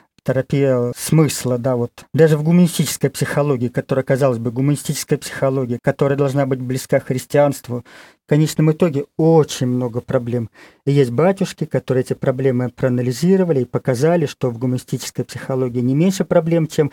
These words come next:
в безбожном психоанализе или в оккультной глубинной психологии. Основа гуманистической психологии — любовь, принимающая, вроде бы экзистенциональная, безусловная,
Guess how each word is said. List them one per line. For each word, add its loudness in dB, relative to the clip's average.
в -6
безбожном 2
психоанализе -2
или 2
в -2
оккультной 0
глубинной -2
психологии. -4
Основа 2
гуманистической -2
психологии — -2
любовь, 0
принимающая, 2
вроде -2
бы -2
экзистенциональная, 0
безусловная, 0